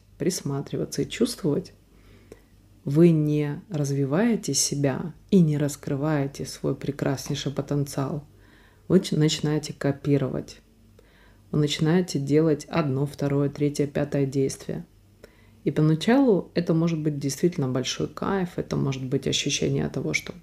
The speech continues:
вот, наконец-таки я нашел. Но в какой-то момент времени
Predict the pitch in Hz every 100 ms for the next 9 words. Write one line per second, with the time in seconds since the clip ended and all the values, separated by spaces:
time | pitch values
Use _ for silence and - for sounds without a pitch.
0 | - - 147 143 143 - - - 143 139
1 | 131 156 202 - - - - - - 147
2 | 147 139 - 165 165 - _ _ _ _
3 | _ _ _ - - - - - 165 151
4 | 156 214 208 160 160 165 151 147 160 247
5 | 302 160 147 151